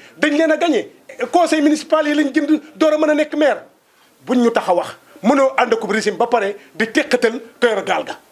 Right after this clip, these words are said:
Il faut arrêter. Ma, euh, ci kaw côté, euh, Kassé, Kassé mi wax, ñoo xamante ni yow boo génnee ci bitim réew léegi, mat di ba doo xam li ngay wax lu mu doon, ñooñu kenn leen ñoo jox ay, ay, ay responsabilité. Nit koo xamante ni bu génnee léegi ci pi-, pays, pays bitim réew gi,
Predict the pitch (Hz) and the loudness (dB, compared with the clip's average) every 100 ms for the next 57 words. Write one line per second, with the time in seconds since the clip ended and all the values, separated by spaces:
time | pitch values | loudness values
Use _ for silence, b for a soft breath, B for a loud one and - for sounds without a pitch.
0 | _ 254 - 247 202 202 202 165 - - | _ -2 2 2 2 -2 -2 -6 -6 -20
1 | _ B B B - 247 302 226 277 269 | _ B B B -2 2 2 2 0 0
2 | 254 381 339 311 - 294 269 247 247 233 | 0 0 0 0 0 2 2 0 0 0
3 | 233 262 202 190 - - - 269 220 196 | 0 -2 -2 -6 -6 -4 0 0 2 -2
4 | - B B - - 311 - 277 247 233 | -6 B B 0 0 -2 0 -2 0 0
5 | 277 202 254 220 220 208 214 196 190 185 | 0 -2 -2 -2 -4 -8 -4 0 2 2
6 | 196 208 - B B _ - - 277 359 | 0 -4 -18 B B _ -18 -2 2 2
7 | 240 254 247 247 233 208 220 180 190 180 | 2 2 2 0 0 2 0 0 -4 -2
8 | 302 523 339 349 330 262 233 220 233 208 | -2 0 0 2 2 2 0 0 -2 -2
9 | 202 214 190 - 185 185 175 - 415 B | -2 -2 -2 -2 -4 -4 -4 -8 -14 B
10 | B 480 330 330 302 294 262 254 262 226 | B 0 2 2 2 -2 0 0 0 0
11 | 302 247 214 285 302 311 - B B - | 0 2 2 0 0 -2 -4 B B -18
12 | - 359 339 311 320 349 277 269 330 277 | -2 0 2 0 0 0 0 -2 0 0
13 | 254 - 226 226 196 | -4 -2 0 0 -2